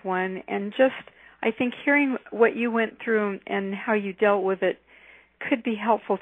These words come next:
to a lot of people. So can you give us a, a quick,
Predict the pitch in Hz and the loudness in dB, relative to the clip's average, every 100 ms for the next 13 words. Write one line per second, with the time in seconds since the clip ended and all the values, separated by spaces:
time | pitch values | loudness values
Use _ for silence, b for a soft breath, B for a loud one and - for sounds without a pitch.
0 | - 196 185 190 180 - - 190 - - | -2 0 2 2 0 -6 -10 -10 -10 -14
1 | - b b b b b b b b - | -14 b b b b b b b b -20
2 | - _ - - 240 214 208 - - 240 | -20 _ -20 -2 2 4 4 0 -6 -6
3 | 226 277 294 320 - - - _ _ _ | -2 0 2 0 -2 -18 -20 _ _ _
4 | _ _ _ _ _ _ _ - 196 - | _ _ _ _ _ _ _ 0 0 0
5 | - - - - 262 | -2 -2 -2 2 2